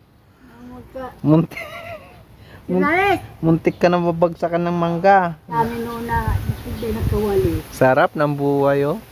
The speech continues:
Speaker 2: Mahangin pa.
Speaker 1: Secret siyang napagod.
Speaker 2: Oo, ang sarap ng buhay ni Mama, oh.
Speaker 1: O, ngayon na ako ng duyan.
Speaker 2: Ah, di ba?
Speaker 1: Wa-, ano pala, kaya pala ako.
Speaker 2: Hmm? Sarap. Mas hangin-hangin pa, oh.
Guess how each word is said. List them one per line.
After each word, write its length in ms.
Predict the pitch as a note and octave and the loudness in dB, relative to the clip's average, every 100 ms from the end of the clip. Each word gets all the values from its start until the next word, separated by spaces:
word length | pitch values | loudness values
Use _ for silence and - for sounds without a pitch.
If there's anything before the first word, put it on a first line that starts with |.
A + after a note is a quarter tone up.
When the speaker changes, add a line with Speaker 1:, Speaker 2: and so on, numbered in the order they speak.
| - - | -20 -10
Speaker 2:
Mahangin 760 | C3+ C3 C3 C3+ D3 D#3+ F#3+ | 0 2 4 2 0 -4 -4
pa. 400 | - C#3+ G3 D3+ | 2 4 4 0
Speaker 1:
Secret 420 | B3 A#3+ A#3+ A#3+ - | -6 -16 -16 -14 -14
siyang 180 | B3+ A#3+ | -16 -16
napagod. 440 | A#3 A3+ - G3+ - | -16 -14 -12 -10 0
Speaker 2:
Oo, 600 | C4 D4+ C#4+ C4+ A#3+ C#3+ | 4 6 6 6 6 4
ang 160 | B2 C3 | 4 4
sarap 380 | - C#3+ C#3 C#3 | 4 4 4 4
ng 240 | C#3+ D3 D3+ D3+ D3+ | 2 2 4 4 2
buhay 340 | D3 D3 D#3 D3+ | 4 6 6 6
ni 120 | D3+ | 4
Mama, 360 | D#3 D#3 E3 G#3 | 2 2 2 0
oh. 140 | G3 C#4 - - - - - - - - | 0 -2 -6 -10 -6 -6 -8 -12 -8 -4
Speaker 1:
O, 60 | B3+ | -2
ngayon 300 | D4 D#4 D#4 | 0 0 2
na 120 | D4+ | 0
ako 100 | D4 | 0
ng 140 | D4 C4+ | -2 -2
duyan. 420 | C#4+ D4 D4 D4 - | -2 2 4 4 4
Speaker 2:
Ah, 580 | - A#2 A#2+ B2 B2+ C#3 | 4 4 4 4 2 0
di 140 | D#3+ C#3+ | 0 -2
ba? 120 | A#2+ | 0
Speaker 1:
Wa-, 160 | - - | 0 -2
ano 180 | - - | 0 4
pala, 240 | - A#4 A#3 | 4 2 -6
kaya 320 | - - A4+ G#3+ | -6 -8 -8 -10
pala 220 | - A3 | -12 -8
ako. 180 | G#4+ - - - - | -6 -2 2 4 4
Speaker 2:
Hmm? 260 | B2 C#3 - - - - - - - | 4 2 0 -6 -20 -20 -20 -20 -20
Sarap. 580 | - D3 D3 F#4 G#4 E4 A#3 | -8 -2 2 4 4 2 0
Mas 180 | E3+ - | -10 0
hangin-hangin 840 | E3 D#3 D#3+ D#3+ E3 D3+ D3+ D#3 | 4 4 2 0 2 2 0 -6
pa, 140 | E3 D#4+ | -8 -6
oh. 220 | C#4 D#4 | -4 -4